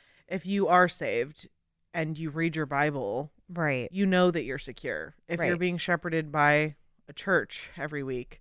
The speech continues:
Speaker 2: Right.
Speaker 1: you know that you're secure.
Speaker 2: Right.
Speaker 1: Um, you know that you have confidence. You know that you have access to the Father. You know that he cares for you. You know that he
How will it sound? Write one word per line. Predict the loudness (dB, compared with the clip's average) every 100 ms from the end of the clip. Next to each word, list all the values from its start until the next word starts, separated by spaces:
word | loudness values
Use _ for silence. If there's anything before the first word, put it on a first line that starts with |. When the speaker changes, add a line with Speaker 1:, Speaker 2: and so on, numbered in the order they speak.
| _
Speaker 2:
Right. | -6 -2 -4 _
Speaker 1:
you | -2 2
know | 4 2
that | 2
you're | -2 -6
secure. | -8 -14 -8 -6 -6 -8 -6
Speaker 2:
Right. | -2 0 2
Speaker 1:
Um, | 4 4 2 -6 -12 _ _ _ _ _ _ _ -20 -18
you | -4 0
know | 4 6 8 6
that | 4 0
you | -2
have | -2 -4
confidence. | -4 -6 -6 -6 -8 -8 -10 -18
You | -12 -6
know | -2 0 0
that | 0
you | -4
have | -6
access | -6 -6 -8 -12 -14
to | -14
the | -10
Father. | -6 -4 -4 -6
You | -8 -8
know | -2 2 2
that | 2
he | -4
cares | -8 -6 -6
for | -6
you. | -8
You | -6
know | -4 -2 0
that | -2
he | -4 -8 -10